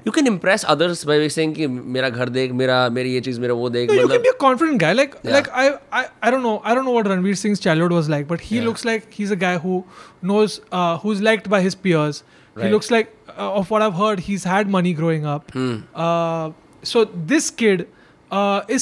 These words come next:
Speaker 2: still, like, a fun guy. A
Speaker 1: Hmm.
Speaker 2: fun guy is little different from a funny guy.
Speaker 1: Yeah.
Speaker 2: That's all I'm saying. Huh.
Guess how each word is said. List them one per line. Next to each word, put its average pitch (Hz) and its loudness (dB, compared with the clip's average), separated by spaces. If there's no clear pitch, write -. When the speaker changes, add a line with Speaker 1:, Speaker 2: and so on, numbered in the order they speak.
Speaker 2:
still, 349 4
like, 269 -2
a 339 -2
fun 247 0
guy. 156 2
A 262 2
Speaker 1:
Hmm. 247 0
Speaker 2:
fun 339 2
guy 180 2
is - -6
little 349 4
different 247 0
from 247 -2
a 240 0
funny 190 4
guy. 120 -10
Speaker 1:
Yeah. 113 0
Speaker 2:
That's - 0
all 226 2
I'm 165 -2
saying. 120 -14
Huh. - -2